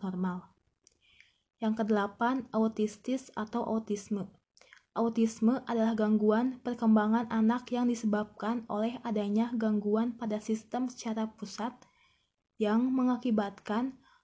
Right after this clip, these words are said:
gangguan dalam interaksi sosial, komunikasi, dan perilaku. Yang kesembilan, Asperger disorder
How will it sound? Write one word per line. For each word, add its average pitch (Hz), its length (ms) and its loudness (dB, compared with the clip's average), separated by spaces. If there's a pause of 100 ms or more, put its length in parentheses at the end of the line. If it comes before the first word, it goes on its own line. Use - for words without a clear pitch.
(120)
gangguan 226 480 6
dalam 233 320 2
interaksi 220 480 0
sosial, 220 720 -6 (240)
komunikasi, 220 880 0
dan 220 240 0
perilaku. 190 560 -4 (1200)
Yang 220 160 0
kesembilan, 214 640 2 (480)
Asperger 226 720 -2
disorder 208 720 0